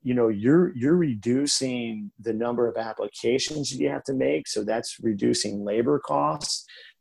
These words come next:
And then, of course, you're also reducing the amount of material that's going out. So that's really important. And then, you know, the also, you know, the choice between alternating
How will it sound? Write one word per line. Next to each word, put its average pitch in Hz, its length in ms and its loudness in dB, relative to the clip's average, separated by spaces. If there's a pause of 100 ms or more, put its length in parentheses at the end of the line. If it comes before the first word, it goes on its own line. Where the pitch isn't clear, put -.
(100)
And 117 200 4
then, 113 180 4
of 107 140 -4
course, 113 440 4
you're 113 200 6
also 113 340 4
reducing 110 560 2
the 107 60 -4
amount 107 240 -6
of 101 80 -18
material 117 500 4
that's 104 160 -2
going 110 320 -2
out. 104 240 -4
So - 140 -2
that's - 180 2
really 113 320 4
important. 98 640 -6 (480)
And 139 260 6
then, 135 560 4 (220)
you 143 180 0
know, 131 100 2
the 123 120 2
also, 131 800 0
you 120 160 -6
know, 113 180 -2
the 110 120 -8
choice 127 360 -2
between 117 320 -6
alternating 113 800 -4